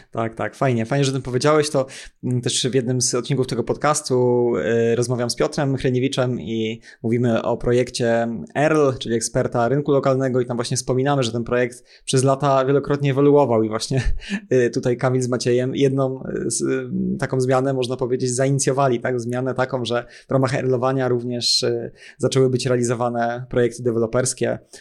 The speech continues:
no, potem w dużej ilości właśnie przez Kamila i Macieja, choć też inne oczywiście projekty również były, y, realizowane, ale myślę, że tutaj Kamil i Maciej,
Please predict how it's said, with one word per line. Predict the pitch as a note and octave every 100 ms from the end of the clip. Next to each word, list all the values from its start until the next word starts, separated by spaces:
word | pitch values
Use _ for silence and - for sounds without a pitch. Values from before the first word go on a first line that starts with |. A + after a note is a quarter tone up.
| _
no, | - A#2
potem | - B2 A#2+
w |
dużej | A#2 A#2+ A#2+
ilości | A2+ A2 A#2+
właśnie | A2 - A2
przez | - G#2+ -
Kamila | A#2 A2 A2
i | A2
Macieja, | G#2 - A2+ A#2 G#2+ - -
choć | B2+ -
też | A#2+ -
inne | - - B2+ B2
oczywiście | A#2 A2 -
projekty | B2+ B2 B2+
również | D3 D#3
były, | B2+ C#3+ C#3
y, | C3+ - - -
realizowane, | C#3 C3+ C3 C3 C#3 C#3+ C#3+
ale | B2 A#2+
myślę, | A#2+ A#2
że |
tutaj | B2 A#2
Kamil | B2 A#2+ A#2
i | A#2
Maciej, | A#2 - A2+ A#2 A#2